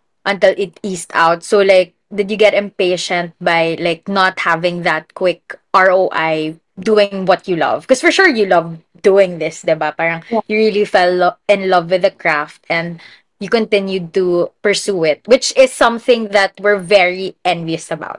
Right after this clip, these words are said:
Speaker 1: <laughs> I mean, like, we have this, yes, we have the show, but I feel like parang kaya super interesting sa amin ni Pat yung art because, like, it feels like you're taught ga.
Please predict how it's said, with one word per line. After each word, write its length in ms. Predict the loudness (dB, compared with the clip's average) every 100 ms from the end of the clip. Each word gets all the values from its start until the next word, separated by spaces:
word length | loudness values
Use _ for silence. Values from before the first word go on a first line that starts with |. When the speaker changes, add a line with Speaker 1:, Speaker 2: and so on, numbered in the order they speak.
| -4
Speaker 1:
<laughs> 720 | -4 _ _ _ -6 -6 0
I 80 | 0
mean, 220 | 0 4
like, 180 | 4 4
we 100 | 2 4
have 280 | 4 4
this, 420 | 2 2 2 -2 2
yes, 480 | 4 4 0 -6
we 120 | -2 0
have 220 | 0 0
the 100 | -4
show, 260 | 2 4 4
but 240 | 4 2 -2 -18 -18 -6 4
I 140 | 4
feel 240 | 4 -2 2
like 240 | 4 2 -2 _ _ _
parang 360 | 0 2 0 -4 _ _ _ 2
kaya 320 | 6 6 2 -8
super 640 | -6 -2 2 4 4 2
interesting 460 | -2 -2 -2 -4 -4
sa 160 | -2 -2
amin 320 | -2 -6 -8
ni 80 | -6
Pat 300 | -4 -6 -4
yung 200 | -6 -6 -2
art 320 | 2 2 0 -4
because, 400 | -8 0 0 0
like, 320 | 0 -2 -4 -20 -20 -20 _ _ _ _
it 180 | -2 0
feels 440 | 4 6 4 2
like 400 | 2 4 2 0 _ _ _ _ _
you're 220 | 4 6 6
taught 280 | 2 0 0
ga. 340 | -2 -2